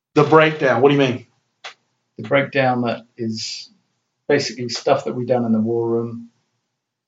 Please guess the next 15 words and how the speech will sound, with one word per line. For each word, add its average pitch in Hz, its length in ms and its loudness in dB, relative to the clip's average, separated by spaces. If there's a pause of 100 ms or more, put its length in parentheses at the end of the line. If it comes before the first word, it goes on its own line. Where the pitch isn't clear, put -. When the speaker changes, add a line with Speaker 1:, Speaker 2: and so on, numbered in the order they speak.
(560)
Speaker 2:
Um, 107 280 -2
breaking 143 240 0
Speaker 1:
Oh, 180 180 8
Speaker 2:
down, 196 220 4
Speaker 1:
focus 202 240 4
more 185 180 6
on 175 120 6
the 147 80 2
Speaker 2:
breaking 156 340 4
Speaker 1:
breakdown. 147 240 0
Speaker 2:
down, - 160 -18
yeah, 131 280 0 (240)
breaking 143 300 0
down 131 240 0
the 120 200 -8